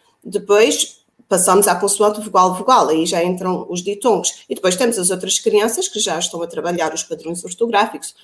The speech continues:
os prejos, os belejos, o, o nhê, o lhe. Portanto, hum, as listas de palavras são quase persona-,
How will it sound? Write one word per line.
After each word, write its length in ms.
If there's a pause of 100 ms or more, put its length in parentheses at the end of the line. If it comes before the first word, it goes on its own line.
(100)
os 160
prejos, 540
os 60
belejos, 480
o, 340
o 140
nhê, 280
o 180
lhe. 500 (300)
Portanto, 520
hum, 220 (180)
as 120
listas 460
de 100
palavras 420
são 160
quase 240 (100)
persona-, 560